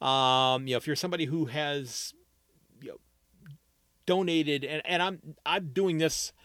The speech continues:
um, not at the behest of Michael. I reached out to him and asked if it was okay if I did do this.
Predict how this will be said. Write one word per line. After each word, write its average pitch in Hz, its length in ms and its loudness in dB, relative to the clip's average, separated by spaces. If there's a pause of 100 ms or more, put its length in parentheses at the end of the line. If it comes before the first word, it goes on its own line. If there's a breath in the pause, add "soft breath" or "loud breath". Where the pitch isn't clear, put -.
(340 loud breath)
um, 131 720 0 (720)
not 175 320 6
at 165 180 4
the 156 60 -2
behest 143 580 2
of 123 120 -2
Michael. 117 460 0
I 131 100 -2
reached 151 380 -2
out 156 160 2
to - 80 -10
him 139 160 -2
and 127 100 0
asked 135 240 2
if 123 80 -12
it 107 100 -4
was 120 120 -6
okay 127 360 0
if 120 120 -2
I 117 120 0
did 127 340 -2
do 143 160 0
this. 135 280 0